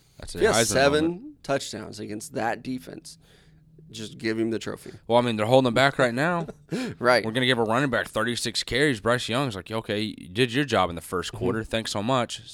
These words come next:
Speaker 2: Thanks.
Speaker 1: you next
Speaker 2: We'll go
Speaker 1: week."
Speaker 2: chew clock
Speaker 1: <laughs>
Speaker 2: now.
Speaker 1: Yeah.
Speaker 2: <laughs> But I, he'll have his moment. I don't know when it will be. And honestly, I don't know if there's anybody else legitimately in the running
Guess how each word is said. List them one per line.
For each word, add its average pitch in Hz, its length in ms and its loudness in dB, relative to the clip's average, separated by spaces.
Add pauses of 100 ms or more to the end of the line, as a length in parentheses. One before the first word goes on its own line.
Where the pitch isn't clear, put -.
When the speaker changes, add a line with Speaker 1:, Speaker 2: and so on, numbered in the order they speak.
Speaker 2:
Thanks. 143 80 6
Speaker 1:
you 117 60 0
next 123 180 0
Speaker 2:
We'll 139 100 10
go - 40 0
Speaker 1:
week." 87 80 -6
Speaker 2:
chew 143 240 2
clock 147 440 0
Speaker 1:
<laughs> - 0 -
Speaker 2:
now. 123 340 0
Speaker 1:
Yeah. 151 420 4 (180)
Speaker 2:
<laughs> - 300 -4
But 131 100 4
I, 143 300 8
he'll 175 200 8
have 135 220 6
his 104 120 -6
moment. 101 380 0
I 110 120 2
don't 123 100 2
know 117 100 4
when 107 180 2
it 82 100 0
will 98 120 -4
be. 107 220 2
And 104 120 2
honestly, 143 420 4
I 123 100 4
don't 151 140 4
know 113 160 2
if 110 80 -6
there's 104 200 -2
anybody 101 400 -2
else - 280 -6 (580)
legitimately 131 840 4
in 113 140 2
the 110 80 0
running 95 500 -4